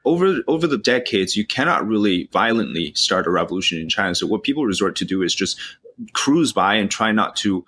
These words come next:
affect much of society positively by not contributing. If they don't do that, there's no net growth. And in turn, it's a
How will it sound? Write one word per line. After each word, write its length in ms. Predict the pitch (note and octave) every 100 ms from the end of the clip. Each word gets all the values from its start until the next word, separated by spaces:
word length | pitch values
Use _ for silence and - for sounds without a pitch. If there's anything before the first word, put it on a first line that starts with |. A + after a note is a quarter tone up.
| - -
affect 520 | - G#2+ - G#2+ G#2 -
much 300 | G#2+ G2 G2
of 80 | G2+
society 600 | - G2 F#2+ F#2 F2+ D#2+
positively 680 | - D#3 E3+ F2+ - - D2
by 140 | -
not 220 | F#2+ G#2+ -
contributing. 600 | G#2+ - D3+ D#3+ - - - -
If 80 | A2+
they 100 | A2+
don't 200 | C3 A2
do 160 | A2+ G2
that, 320 | A2 B2 -
there's 220 | G2 F#2+
no 160 | G2+ G2+
net 320 | F#2+ - - -
growth. 420 | G#2+ A#2 F#2 - -
And 180 | G2+ G2
in 140 | F#2+
turn, 340 | F2 - G#2 G2+
it's 200 | G2+ -
a 160 | F2+